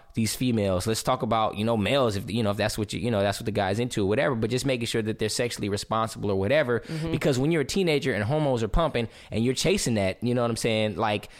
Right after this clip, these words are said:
Speaker 1: but, you know, chasing ejaculation, wh-, uh, whatever your sexuality finds you in, right? If you're chasing that ejaculation, bro, it's, there's no talking to teenagers, right? There's no, there's no sense that could be made.
Speaker 2: Mm-hmm.
Speaker 1: It's the Pringles commercial. Once you pop, you can't stop, man. You know what I mean? And so for me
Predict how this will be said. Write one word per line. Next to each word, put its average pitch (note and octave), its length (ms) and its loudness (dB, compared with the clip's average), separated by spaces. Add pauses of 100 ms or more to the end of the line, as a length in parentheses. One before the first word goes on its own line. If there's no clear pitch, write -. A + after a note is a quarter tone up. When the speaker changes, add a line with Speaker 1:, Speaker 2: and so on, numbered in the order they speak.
(360)
Speaker 1:
but, G2+ 340 -2
you C#3+ 140 0
know, C#3+ 120 4
chasing D#3 460 2
ejaculation, B2 800 0
wh-, G#2 240 2
uh, A2 220 2
whatever C#3 480 2
your D3 100 0
sexuality B2+ 560 0
finds B2+ 380 0
you G#2 80 0
in, G#2 180 0
right? G#2+ 160 0
If G#2 80 -4
you're D3+ 80 0
chasing D#3+ 380 0
that C3+ 120 2
ejaculation, B2 680 -2
bro, A#2+ 160 2
it's, D#3 160 -2 (600)
there's D3 280 0
no D#3+ 160 2
talking D#3 360 -2
to G2+ 60 -2
teenagers, E2+ 540 -4
right? G2+ 200 -2
There's B2 160 0
no, B2+ 160 0
there's B2 220 0
no C3 160 2
sense C#3 300 -4
that G#2 160 -4
could A#2 80 -2
be G2+ 80 -2
made. F#2 260 -2
Speaker 2:
Mm-hmm. D#3+ 320 -4
Speaker 1:
It's B2 120 -2
the C#3 60 -2
Pringles E3 320 0
commercial. G2+ 380 0
Once A#2+ 160 -2
you C3+ 80 -6
pop, C3+ 240 -2
you C#3 60 -8
can't C3+ 200 -2
stop, - 320 -2
man. C3+ 380 -2
You C#3 100 -4
know C#3 120 0
what C3 80 0
I C3 60 0
mean? C3 200 0
And A#2+ 100 -2
so B2 200 -2
for A#2 100 -8
me D3+ 300 -2